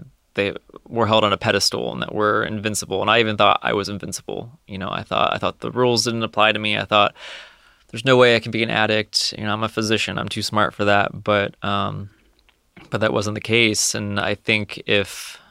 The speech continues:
I think it's really important to at least open a dialogue and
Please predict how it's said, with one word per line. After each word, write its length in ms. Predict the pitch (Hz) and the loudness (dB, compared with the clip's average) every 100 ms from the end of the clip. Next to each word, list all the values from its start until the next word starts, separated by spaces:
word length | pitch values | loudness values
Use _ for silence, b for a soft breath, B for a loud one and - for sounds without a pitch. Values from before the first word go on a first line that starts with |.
| b _ _ _ _ _ _ _ _ _ - | b _ _ _ _ _ _ _ _ _ -4
I 40 | |
think 140 | 113 117 | 0 0
it's 120 | 110 | 0
really 240 | 107 110 | 0 2
important 560 | 104 - - 101 101 - | 0 -2 -2 0 -2 -6
to 340 | - 107 101 98 | -6 -2 -2 -2
at 80 | |
least 200 | 95 92 - | -2 -4 -2
open 280 | 101 98 98 | -2 -2 -6
a 60 | |
dialogue 720 | 92 98 98 98 95 98 95 | -2 2 2 2 2 0 0
and 400 | 95 98 95 98 | -4 -6 -8 -10